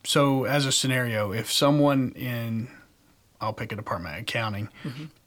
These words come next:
Speaker 1: their job every morning is to open up the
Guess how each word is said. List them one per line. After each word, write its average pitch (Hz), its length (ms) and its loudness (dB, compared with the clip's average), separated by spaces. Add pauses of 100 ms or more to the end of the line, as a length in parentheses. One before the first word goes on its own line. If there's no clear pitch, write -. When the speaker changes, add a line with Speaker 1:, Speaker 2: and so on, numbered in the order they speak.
Speaker 1:
their 131 300 2
job 135 640 4 (260)
every 139 220 4
morning 120 500 0
is 113 380 -4
to 113 360 -4
open 131 320 0
up 120 300 -2 (460)
the 98 520 -4